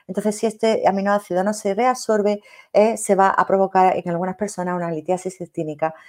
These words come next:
y el tratamiento consistiría en aumentar la litiasis, la diuresis diur-, diur-, diur-, diaria, eh, intentando que el paciente orine más de tres litros al día y alcalinizar la orina por encima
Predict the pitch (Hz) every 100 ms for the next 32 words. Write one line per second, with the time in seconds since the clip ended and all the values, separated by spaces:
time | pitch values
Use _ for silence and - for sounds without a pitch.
0 | _ - 214 214 208 196 196 208 185 -
1 | 180 180 175 - _ _ 220 226 220 190
2 | 180 196 190 _ _ 208 214 220 196 196
3 | 190 185 202 - _ - 202 202 196 202
4 | 196 226 190 185 233 208 - 170 226 202
5 | - - - 185 190 202 214 190 185 180
6 | - - - - - 170 - 190 208 196
7 | 208 220 233 214 208 208 196 190 185 180
8 | 202 208 208 202 196 196 196 185 185 226
9 | 196 196 190 - - - 233 226 208 196
10 | 180 185 196 190 185 180 180 196 196 -
11 | 175 175